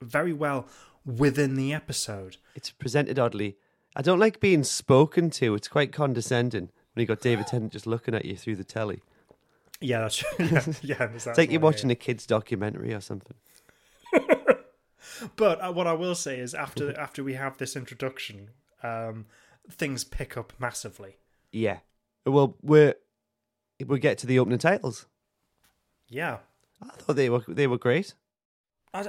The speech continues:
Speaker 1: I don't quite know what to make of the, the new version of the theme tune. I mean, I don't dislike it.
Speaker 2: It's, um, it's reminiscent of what we've had.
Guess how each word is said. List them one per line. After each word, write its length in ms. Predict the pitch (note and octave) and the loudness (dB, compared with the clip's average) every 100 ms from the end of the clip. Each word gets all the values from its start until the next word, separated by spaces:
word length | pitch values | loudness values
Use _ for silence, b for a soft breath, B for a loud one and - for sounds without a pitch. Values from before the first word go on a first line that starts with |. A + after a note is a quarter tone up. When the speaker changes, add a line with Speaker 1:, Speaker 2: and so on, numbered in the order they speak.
| F#3 | -6
Speaker 1:
I 40 | |
don't 240 | F3+ D4 F4+ | -4 -4 -4
quite 220 | - A3 | -8 -6
know 120 | D#3+ | -6
what 180 | D3 C#3+ | -6 -8
to 100 | D3 | -10
make 200 | C#3+ C3+ | -12 -12
of 140 | C#3 | -12
the, 200 | C3+ B2+ | -10 -10
the 180 | B2 B2 | -10 -10
new 180 | C3+ B2+ | -8 -6
version 340 | B2+ A#2+ A2+ | -6 -8 -8
of 60 | A2 | -12
the 60 | A2+ | -12
theme 300 | - E3+ F3 | -10 -10 -8
tune. 280 | - G#2 | -10 -10
I 60 | A#2 | -8
mean, 140 | F3+ | -6
I 60 | F#3 | -4
don't 280 | A3+ A3+ F3 | -4 -6 -8
dislike 520 | D#3+ - B2 G#2 - | -8 -6 -8 -8 -8
it. 200 | D#3 - b _ | -10 -12 b _
Speaker 2:
It's, 400 | D3 C#3 - - - | -4 -4 -6 -12 -4
um, 600 | D3+ D3 D3 D3 D3+ C#3 _ _ | -2 0 0 -2 -4 -8 _ _
it's 380 | D#3 - - - _ _ _ - _ _ | -4 -4 -14 -20 _ _ _ -20 _ _
reminiscent 680 | C#3+ D3 G3 C#3+ D#3+ - E3 | -2 4 6 6 4 0 -2
of 140 | E2+ | 0
what 160 | C3+ B2 | -2 -2
we've 120 | A#2 | -6
had. 380 | - D3 - | -6 -4 -6